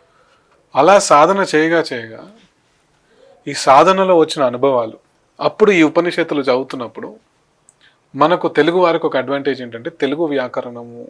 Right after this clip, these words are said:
ఏదైతే మనం స్కూల్లో నేర్చుకుంటామో, ఈ సందులు, సమాసాలు, పదాలను విడగొట్టడము, అది మనకు సంస్కృతంలో బాగా హెల్ప్ అవుతుంది. Almost ఒక ఫిఫ్టీ పర్సెంట్ అని చెప్పాలి, ఫిఫ్టీ to సిక్స్టీ పర్సెంట్ మనకు ఆ, ఆ వ్యాకరణం ఇక్కడ యూజ్ అవుతుంది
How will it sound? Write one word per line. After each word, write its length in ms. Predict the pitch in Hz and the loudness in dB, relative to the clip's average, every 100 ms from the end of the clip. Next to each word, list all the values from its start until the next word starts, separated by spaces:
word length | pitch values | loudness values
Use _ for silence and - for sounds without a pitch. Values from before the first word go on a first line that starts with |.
| 139 | -12
ఏదైతే 360 | 131 127 127 | -10 -10 -12
మనం 200 | 120 120 | -14 -12
స్కూల్లో 460 | 113 - 147 139 127 | -16 -6 -4 -2 -4
నేర్చుకుంటామో, 760 | 123 135 - 120 113 110 110 - _ _ _ _ _ - | -6 -8 -10 -16 -16 -18 -20 -20 _ _ _ _ _ -14
ఈ 60 | |
సందులు, 460 | 123 131 127 123 120 | -4 -2 -2 -6 -6
సమాసాలు, 720 | - 123 127 120 120 117 120 - | -8 -6 -4 -6 -8 -10 -12 -8
పదాలను 380 | 120 127 123 120 | -4 -2 -2 -2
విడగొట్టడము, 640 | 131 131 120 113 110 113 _ _ _ _ _ _ - | -2 -2 -2 -6 -12 -20 _ _ _ _ _ _ -8
అది 160 | 139 | -4
మనకు 240 | 175 156 135 | -2 -2 -4
సంస్కృతంలో 640 | 139 135 - 147 127 139 | -8 -8 -8 -8 -8 -8
బాగా 300 | 139 120 135 | -6 -6 -6
హెల్ప్ 220 | 123 117 | -8 -10
అవుతుంది. 280 | 117 107 104 _ _ _ _ _ _ _ _ _ _ _ _ _ _ 135 131 | -12 -14 -20 _ _ _ _ _ _ _ _ _ _ _ _ _ _ -6 -2
Almost 360 | 160 175 170 | 2 0 0
ఒక 140 | 160 151 135 127 117 117 69 65 - - - - | -2 -2 -2 -4 -6 -8 -10 -14 -18 -20 -20 -10
ఫిఫ్టీ 260 | 151 - | -10 -4
పర్సెంట్ 360 | 165 165 180 170 | 0 0 0 -4
అని 140 | 139 | -4
చెప్పాలి, 240 | 123 127 117 | -6 -8 -10
ఫిఫ్టీ 260 | 127 - | -14 -12
to 120 | 135 | -14
సిక్స్టీ 300 | 131 131 - | -12 -14 -14
పర్సెంట్ 420 | 131 151 151 165 147 | -4 -4 -4 -8 -8
మనకు 460 | 135 127 127 120 _ _ _ _ _ - | -10 -10 -12 -16 _ _ _ _ _ -10
ఆ, 80 | 131 | -6
ఆ 360 | 127 123 127 127 | -6 -4 -4 -4
వ్యాకరణం 460 | 127 135 156 156 | -4 -2 -2 -2
ఇక్కడ 180 | 147 131 | -6 -8
యూజ్ 280 | 131 170 165 | -6 -4 -2
అవుతుంది 360 | 123 113 110 | -4 -8 -20